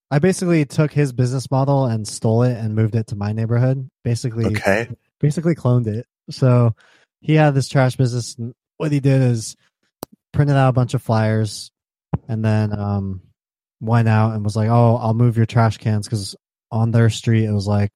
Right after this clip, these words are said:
Speaker 1: Wednesday night or something, the trash would come out. So you'd have to put the trash cans on the street and then the next day you'd bring 'em back. So he would charge a dollar a week and he had, I think, like, ten clients. So he was able to make, like,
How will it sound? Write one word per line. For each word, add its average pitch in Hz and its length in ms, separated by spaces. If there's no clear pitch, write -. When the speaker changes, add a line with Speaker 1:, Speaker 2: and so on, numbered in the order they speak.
Speaker 1:
Wednesday 98 560
night 95 320
or 101 60
something, 95 380
the 95 60
trash 95 340
would 98 80
come 104 160
out. 127 240
So - 100
you'd 107 100
have 107 140
to 107 80
put 107 160
the - 80
trash 104 280
cans 104 180
on 98 100
the 98 60
street 113 300
and 104 120
then 101 80
the 101 60
next 98 240
day 101 160
you'd 95 100
bring 92 140
'em 90 80
back. 87 340
So - 120
he 107 60
would 107 100
charge 110 280
a 101 60
dollar 107 300
a 104 40
week 104 320
and 107 180
he 107 60
had, 104 320
I 104 60
think, 104 240
like, - 180
ten 107 200
clients. 107 560
So 104 840
he 113 60
was 107 120
able 104 200
to 104 60
make, 104 120
like, 104 180